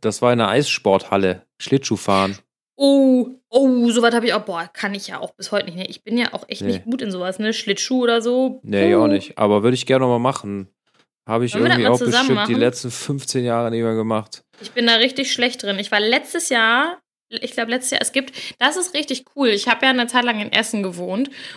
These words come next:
Speaker 2: und es gibt da eine, ähm, große, ähm,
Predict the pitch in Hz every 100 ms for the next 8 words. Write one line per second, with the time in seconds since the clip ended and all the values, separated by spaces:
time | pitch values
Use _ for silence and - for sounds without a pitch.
0 | 226 208 214 - 240 240 233 226 202 208
1 | 202 202 196 - 233 254 247 240 233 233
2 | 226 - 208 208 208 202 202